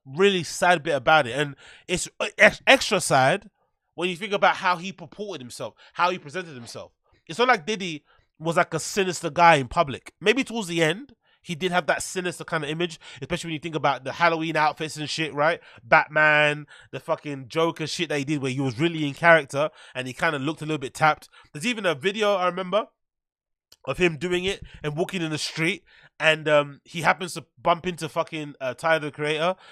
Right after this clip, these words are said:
who's in, like, a pickup truck, and he's kinda looking at him smiling, but he's also looking at him a little bit concerned, like, "Rah, man, this guy is fucking tapped."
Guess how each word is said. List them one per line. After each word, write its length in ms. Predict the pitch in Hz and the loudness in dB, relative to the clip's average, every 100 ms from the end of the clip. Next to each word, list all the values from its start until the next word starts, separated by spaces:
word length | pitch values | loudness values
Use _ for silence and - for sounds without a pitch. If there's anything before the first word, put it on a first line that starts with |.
| - | -16
who's 140 | 135 131 | -10 -6
in, 100 | 156 | -6
like, 180 | - 135 | -6 -8
a 20 | |
pickup 340 | - 156 156 | -12 -12 -12
truck, 360 | - 165 160 _ _ _ - | -6 -4 -4 _ _ _ -12
and 140 | 147 | -10
he's 120 | 143 | -6
kinda 220 | - 190 | 0 0
looking 300 | 151 180 240 | 0 -4 -6
at 80 | 170 | -8
him 80 | 170 | -10
smiling, 480 | - 165 165 190 208 | -10 -2 0 0 -4
but 80 | 156 | -8
he's 120 | 147 | -8
also 180 | 202 180 | -8 -6
looking 220 | 185 196 | -6 -6
at 80 | 165 | -8
him 20 | |
a 80 | 135 | -8
little 160 | 165 | -8
bit 160 | 156 139 | -10 -12
concerned, 460 | 139 117 185 185 131 | -16 -12 -8 -8 -8
like, 160 | 110 | -12
"Rah, 320 | 123 185 190 113 | -4 0 0 0
man, 180 | 101 | -6
this 120 | 156 202 | -12 -8
guy 180 | 180 | -8
is 80 | 131 | -6
fucking 240 | 147 135 110 | -8 -12 -4
tapped." 400 | 170 220 - | 0 0 -2